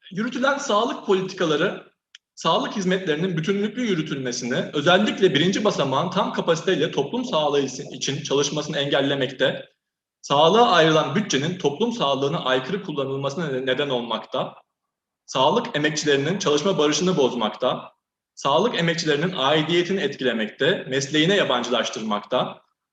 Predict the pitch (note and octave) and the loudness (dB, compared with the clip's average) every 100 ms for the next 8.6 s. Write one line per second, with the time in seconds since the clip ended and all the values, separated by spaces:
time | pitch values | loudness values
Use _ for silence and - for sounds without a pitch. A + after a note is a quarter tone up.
0 | _ _ C#3+ D#3+ G#3+ F3+ F3 F3+ F3 G3+ | _ _ 0 2 2 2 2 2 2 2
1 | F#3+ D#3 F3+ D#3+ D3+ F3 E3 E3 F3 F#3+ | 4 4 4 2 0 0 0 0 -2 0
2 | D#3 E3 F#3 D#3+ D3+ F3+ C3+ A#2+ A#2 G#2+ | 0 0 -2 -2 0 -2 -2 -2 -4 -6
3 | G2 B2+ D#3 - _ _ _ _ C#3 F3+ | -4 -4 -4 -6 _ _ _ _ 0 4
4 | G#3 G#3 A3 A#3 E3 G3 A3 F3 F3 F3 | 4 2 -2 -2 0 0 2 2 2 2
5 | D#3 E3 F3+ F3 F3+ D#3+ G3+ D#3 G3 - | 2 4 4 2 -2 -2 0 2 0 -2
6 | - D3+ F3 F3+ E3 D#3 G#3 - - E3 | -2 -2 0 0 0 -2 -4 -4 0 0
7 | D#3+ G#3+ F3 D3+ C3 F#3+ F#3+ E3+ D#3+ D3 | 2 0 0 -2 -4 -4 -4 -2 -2 -2
8 | C#3 - A2 - - | -4 -6 -10 -12 -18